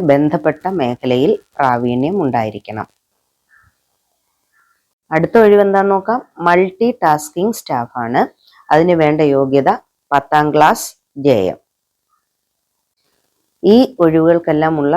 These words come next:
പ്രായപരിധി പതിനെട്ട് മുതൽ ഇരുപത്തിയഞ്ച് വയസ്സ് വരെ. ഫയർ എഞ്ചിൻ ഡ്രൈവർ പ്രായപരിധി പതിനെട്ട് മുതൽ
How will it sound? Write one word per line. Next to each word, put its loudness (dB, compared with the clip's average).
പ്രായപരിധി -2
പതിനെട്ട് -2
മുതൽ -2
ഇരുപത്തിയഞ്ച് -2
വയസ്സ് -2
വരെ. -8
ഫയർ 4
എഞ്ചിൻ -2
ഡ്രൈവർ 0
പ്രായപരിധി 0
പതിനെട്ട് -2
മുതൽ -2